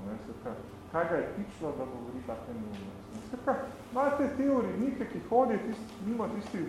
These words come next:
bunkerjev, mimo tistih omar, se v njih zaletavajo, vidijo, ne, cenzura, cenzura, cenzura.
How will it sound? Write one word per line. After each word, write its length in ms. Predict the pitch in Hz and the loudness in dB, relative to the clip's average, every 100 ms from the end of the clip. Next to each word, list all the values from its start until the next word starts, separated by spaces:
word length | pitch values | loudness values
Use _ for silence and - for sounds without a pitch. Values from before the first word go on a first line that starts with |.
| 127 | -2
bunkerjev, 640 | 127 - 190 202 247 277 - - - - - | -2 -2 0 4 8 8 4 -4 -10 -12 -8
mimo 240 | 185 226 214 - | 2 6 6 4
tistih 340 | 208 - - | 0 0 2
omar, 540 | 180 151 131 156 247 262 - - - - - - - - - - - - - | 2 6 8 10 8 8 2 -6 -6 0 0 -2 -12 -14 -14 -14 -14 -14 -6
se 140 | 180 160 | 2 4
v 140 | 180 | 6
njih 140 | 202 185 | 4 6
zaletavajo, 840 | 151 131 - 120 113 120 170 226 165 139 | 4 4 4 4 6 4 4 4 2 0
vidijo, 340 | 147 175 240 165 | 0 4 6 6
ne, 280 | 131 170 190 - - - | 6 4 2 -4 -12 -4
cenzura, 460 | 151 135 170 170 151 | -2 2 6 8 6
cenzura, 380 | 147 131 151 139 - | 2 0 2 2 2
cenzura. 520 | 117 110 113 175 269 | -2 -2 0 4 6